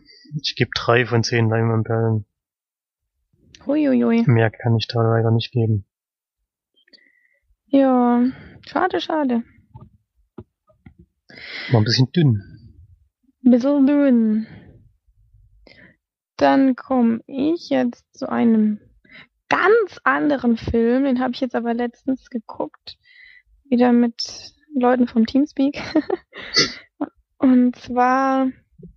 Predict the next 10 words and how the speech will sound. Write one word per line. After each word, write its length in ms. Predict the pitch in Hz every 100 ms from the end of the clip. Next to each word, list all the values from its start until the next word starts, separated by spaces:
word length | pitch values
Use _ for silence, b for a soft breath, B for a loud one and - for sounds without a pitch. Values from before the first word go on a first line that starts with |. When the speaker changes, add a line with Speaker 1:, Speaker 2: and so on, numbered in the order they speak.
| _ -
Speaker 2:
hab 200 | - 247
ich 180 | 233 -
Oben 400 | 285 415 403 277
gesehen. 720 | 247 226 220 208 202 214 240 _
Das 160 | 254 233
ist 60 | 285
ein 80 |
Animationsfilm 1400 | 247 247 240 226 220 269 277 311 - - 277 285 302 349 - B B
von 140 | 247 233
zweitausendneun. 1120 | 240 226 226 - 214 - 214 208 208 220 311